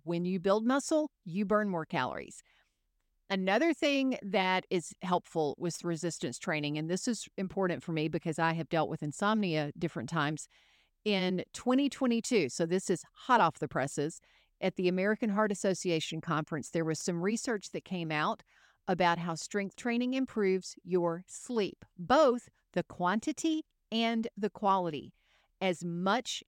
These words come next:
as cardio ex-, so we've known that cardio exercise helps your sleep for a while, but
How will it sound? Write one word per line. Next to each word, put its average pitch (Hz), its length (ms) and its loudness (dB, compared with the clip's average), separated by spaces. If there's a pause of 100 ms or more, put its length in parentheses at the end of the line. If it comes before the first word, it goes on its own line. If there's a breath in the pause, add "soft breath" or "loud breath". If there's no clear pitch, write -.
as 214 140 0
cardio 208 420 2
ex-, 147 160 -2
so 220 120 2
we've 226 180 2
known 254 360 4
that 247 140 -2
cardio 220 560 0
exercise 160 640 -4
helps 156 320 -2
your 151 80 -6
sleep - 380 -6
for 160 240 -2
a 147 40 2
while, 143 440 2 (420 soft breath)
but - 120 0